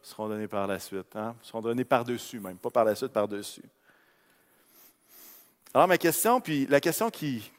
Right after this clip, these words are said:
qui est avec un peu ce, ce thème-là, peut-être vous auriez aimé mieux un message peut-être un peu plus encourageant sur la joie du Seigneur, mais le Seigneur me conduit vraiment dans ce message-là, et je pense que ce qu'on a entendu pendant le temps de louange peut-être reflétait ça aussi.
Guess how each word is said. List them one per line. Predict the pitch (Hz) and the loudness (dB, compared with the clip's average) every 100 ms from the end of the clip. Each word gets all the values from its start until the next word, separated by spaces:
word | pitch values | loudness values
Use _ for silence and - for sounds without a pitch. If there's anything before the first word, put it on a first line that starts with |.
| - | -14
qui | 131 | 2
est | |
avec | 135 143 160 | 2 4 0
un | 135 | -2
peu | 185 | -2
ce, | - 135 113 | -2 0 -2
ce | 107 117 | -4 -8
thème-là, | - 151 147 127 151 156 - _ _ _ _ _ _ _ - _ | 0 0 2 2 2 -2 -18 _ _ _ _ _ _ _ -20 _
peut-être | - 151 | -2 -2
vous | 113 | 0
auriez | 123 117 | -2 0
aimé | 113 117 127 120 | -2 0 0 0
mieux | 113 135 135 | 0 2 2
un | 120 113 | 2 -2
message | 113 135 127 | 0 2 2
peut-être | 127 131 | -2 -4
un | 127 | -4
peu | 120 | -6
plus | 117 123 | -10 -2
encourageant | 127 120 117 113 120 | -2 -2 2 2 2
sur | 123 120 | -4 -2
la | 107 | -2
joie | 107 135 | 0 -2
du | - | 0
Seigneur, | 139 117 120 160 - - - _ _ _ - | -2 2 0 0 -6 -20 -20 _ _ _ -8
mais | 127 | -2
le | |
Seigneur | 190 226 | 2 2
me | 208 | 2
conduit | 180 160 147 | 0 0 2
vraiment | 156 165 | 2 4
dans | 160 139 | 4 0
ce | - | 0
message-là, | 131 135 120 117 170 | 2 4 4 4 0
et | 147 | -2
je | - | -2
pense | 139 139 | -2 -2
que | - 135 139 - - | 2 2 2 -4 -20
ce | - | -14
qu'on | - 120 | -4 0
a | 123 | 2
entendu | 120 120 117 | 2 0 -2
pendant | 139 123 | -2 0
le | 113 | 0
temps | 120 117 | -2 -2
de | |
louange | 110 117 120 | -2 -2 -4
peut-être | - 113 117 | -6 -4 -4
reflétait | - 110 107 104 101 | -4 -6 -6 -6 -8
ça | - | -8
aussi. | 110 - 135 | -10 -12 -14